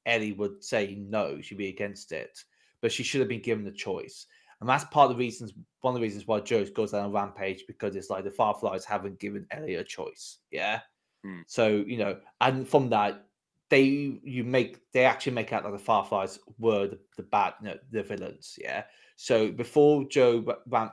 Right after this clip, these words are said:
Speaker 1: Rampage starts, you kind of have al-, already have a disgust for the Fireflies.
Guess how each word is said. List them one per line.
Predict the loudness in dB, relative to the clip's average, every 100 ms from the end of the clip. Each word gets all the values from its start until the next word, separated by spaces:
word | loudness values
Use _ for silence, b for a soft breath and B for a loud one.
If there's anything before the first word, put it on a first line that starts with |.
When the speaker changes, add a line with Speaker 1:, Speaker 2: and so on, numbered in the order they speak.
| -6
Speaker 1:
Rampage | -4 -4 -2 -4 -4 -8 -4
starts, | 2 2 0 -4 _
you | -12
kind | -8 -6
of | -4 -6
have | -4 -2
al-, | -2 -4
already | -6 -6 -6
have | -6
a | -10
disgust | -10 -12 -8 -8 -8 -14
for | -14
the |
Fireflies. | -10 -8 -8 -10 -12 -12 -18